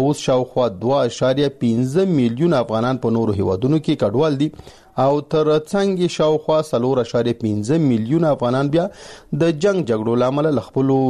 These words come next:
سیمو بې ځایه شوي دي. لیکوال ټینګار کړی چې ترهګري اوس ټولو ته معلومه ده چې د چا لخوا یې ملاتړ کیږي او د څه لپاره. او په وینا یې که دا ترهګري په خپلو ځالو کې وځپل شي او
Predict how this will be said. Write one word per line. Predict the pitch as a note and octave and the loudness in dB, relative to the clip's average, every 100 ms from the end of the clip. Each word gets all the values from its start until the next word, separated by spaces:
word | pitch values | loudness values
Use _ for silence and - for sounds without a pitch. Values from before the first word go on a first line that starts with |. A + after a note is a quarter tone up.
| B2 | -2
سیمو | - E3+ B2 F2 | -2 0 0 -2
بې | F#2+ | -4
ځایه | F2+ G2 - | -4 -6 -6
شوي | G2 F2 | -6 -6
دي. | F#2+ - - - - - D#3 | -6 -10 -14 -18 -18 -2 0
لیکوال | E3+ G#3+ G#3 - - | 2 0 -2 -4 -2
ټینګار | F3+ F3+ F#3+ F#3+ | 0 2 0 0
کړی | F3+ F3 | 0 0
چې | F#3 F3 | 0 0
ترهګري | C#3+ A2+ G#2 B2 D#3 | 0 -2 0 2 2
اوس | D#3 - | 0 0
ټولو | E3 D3 | 0 0
ته | A#2+ A2 | 0 0
معلومه | A#2+ E3+ A#2+ | 2 2 0
ده | G2+ | -2
چې | G#2+ | -4
د | G2 - | -4 0
چا | B2+ | 0
لخوا | A2+ - A#2 | 0 0 0
یې | G#2 | 0
ملاتړ | F#2 F2 D#3+ G3 | -2 0 -2 0
کیږي | G3+ F#3+ G3 | -2 0 0
او | E3+ | 0
د | A#2 - | -2 -4
څه | E3 G#2+ | -4 -4
لپاره. | D#2 - - - _ - | -4 -6 -6 -10 _ -4
او | G#2+ A2 | -2 0
په | G#2 | 2
وینا | A2 D#3+ | 2 2
یې | E3+ - | 0 0
که | D#3 - - _ G#2+ | -2 -2 -16 _ -2
دا | G2 - | -2 -2
ترهګري | F#2 F#2 A2 D#3+ F#3 D#3+ | -4 -2 0 2 0 0
په | F3 D3+ | -4 -2
خپلو | C3 A#2 G2 | -2 0 0
ځالو | B2 D3 B2+ | 0 0 -2
کې | A2 | -2
وځپل | A2+ D3+ F3 G3+ F#3 | 0 0 0 -2 -2
شي | |
او | G3+ | -2